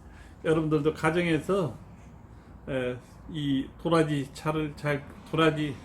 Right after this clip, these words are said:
맹문동 차를 잘 끓이셔가지고 좀 많이 좀 잡수세요. 그리고 아까도 말씀드린 듯이 집에 이제 청소년들이 있으면은 좀 많이들 좀 먹이시고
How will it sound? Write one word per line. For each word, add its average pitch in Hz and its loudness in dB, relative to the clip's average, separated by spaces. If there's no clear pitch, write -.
맹문동 156 4
차를 143 -4
잘 143 -2
끓이셔가지고 175 -2
좀 156 -4
많이 156 4
좀 139 -2
잡수세요. 165 -2
그리고 151 -4
아까도 160 0
말씀드린 147 0
듯이 - -6
집에 165 4
이제 143 2
청소년들이 202 2
있으면은 139 -2
좀 147 -8
많이들 139 0
좀 127 -4
먹이시고 139 -2